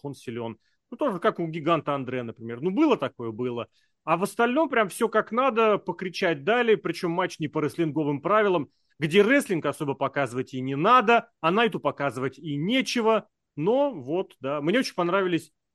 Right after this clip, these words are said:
инсайды о том, что якобы спонсоры теперь хотят, а, чтобы кто побеждал. И типа к Найту, к победе Найта это имеет отношение.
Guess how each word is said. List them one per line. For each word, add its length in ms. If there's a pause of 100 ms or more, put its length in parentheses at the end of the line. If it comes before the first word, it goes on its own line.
(160)
инсайды 640
о 80
том, 160
что 160
якобы 460
спонсоры 500
теперь 240
хотят, 500 (560)
а, 100
чтобы 320
кто 180
побеждал. 640
И 140
типа 500
к 80
Найту, 480
к 80
победе 320
Найта 280
это 180
имеет 240
отношение. 560